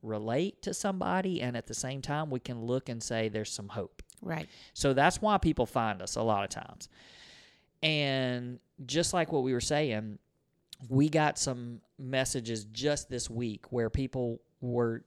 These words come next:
Speaker 1: they literally used those words. They were like, "I'm just happy to know that I'm not alone."
Speaker 2: Mm-hmm. Mm-hmm.
Speaker 1: And so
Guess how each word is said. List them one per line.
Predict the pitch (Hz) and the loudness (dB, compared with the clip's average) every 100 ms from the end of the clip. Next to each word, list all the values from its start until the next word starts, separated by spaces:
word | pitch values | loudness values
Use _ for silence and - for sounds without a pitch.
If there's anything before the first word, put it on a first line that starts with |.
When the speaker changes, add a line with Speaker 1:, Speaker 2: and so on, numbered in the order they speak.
| - | -10
Speaker 1:
they | 123 131 | 0 0
literally | 127 131 170 185 156 156 | 2 2 4 4 4 0
used | 147 170 160 | 0 -2 2
those | 139 117 | 0 2
words. | 131 240 131 | 0 0 -2
They | 117 127 | -2 -2
were | 127 | 0
like, | 120 117 - | 0 -2 -2
"I'm | 123 117 | -8 -6
just | 123 160 160 - - | -2 -2 -2 -6 -10
happy | - - 143 147 147 131 | -12 -8 -6 -4 -4 -4
to | - | -4
know | 120 117 123 | -4 0 0
that | 113 110 | 2 0
I'm | 107 | -2
not | 113 113 113 | -2 -2 -2
alone." | 101 104 101 92 170 95 - 190 _ - | -2 -2 -2 -2 -6 -8 -12 -12 _ -8
Speaker 2:
Mm-hmm. | 180 | -6
Mm-hmm. | 165 170 170 | -6 -10 -4
Speaker 1:
And | 139 135 131 | -2 -2 -2
so | - 135 131 120 120 117 | 2 4 4 4 2 -2